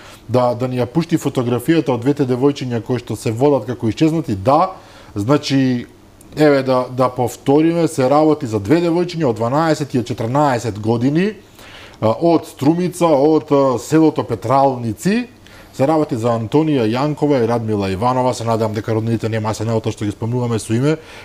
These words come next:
меѓутоа може да биде од корист за луѓето кои што евентуално би ги сретнале. А, од, од шеснаесет часот се трага по нив. А, она што лично мене ме, ме нервира и во овој момент е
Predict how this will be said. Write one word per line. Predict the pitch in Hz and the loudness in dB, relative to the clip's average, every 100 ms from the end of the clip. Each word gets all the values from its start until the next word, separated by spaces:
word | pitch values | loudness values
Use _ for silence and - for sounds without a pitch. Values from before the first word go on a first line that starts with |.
| - | -6
меѓутоа | 107 120 131 123 | -2 0 0 0
може | 127 117 | -2 -2
да | 117 | -2
биде | 127 135 | 2 2
од | 120 | 0
корист | - 131 123 107 | 0 0 0 0
за | 117 | 0
луѓето | 113 127 127 - | 2 0 -2 -4
кои | 117 | -8
што | - 117 | -2 0
евентуално | 113 113 123 123 | 0 -2 -2 -2
би | 113 107 | -2 -2
ги | 104 | -2
сретнале. | - 117 143 160 160 170 170 - - - - - | 0 0 0 2 0 0 -2 -8 -20 -20 -20 -4
А, | 113 110 101 | 0 0 2
од, | 156 - - - | 2 0 -4 -6
од | 165 147 | -4 -2
шеснаесет | 123 147 156 143 123 | -2 0 2 2 0
часот | 135 120 117 | -2 -2 -4
се | 113 | -2
трага | 127 127 113 | 0 0 -2
по | 104 113 | 0 0
нив. | 135 180 185 - - - - - | 2 0 -2 -14 -20 -20 -20 -8
А, | 123 123 123 123 123 123 123 120 113 107 - - - - - | -2 0 0 0 0 0 0 0 -2 -4 -14 -20 -20 -20 -2
она | 135 156 | 2 2
што | 147 139 123 | 2 0 2
лично | 143 160 143 | 2 0 0
мене | 147 151 | 2 2
ме, | 139 131 | 2 0
ме | 123 127 | -2 -2
нервира | 131 143 151 147 | 0 4 4 4
и | 123 | 4
во | 147 | 4
овој | 139 127 | 4 2
момент | 147 151 151 143 | 0 2 0 0
е | 139 127 | 0 0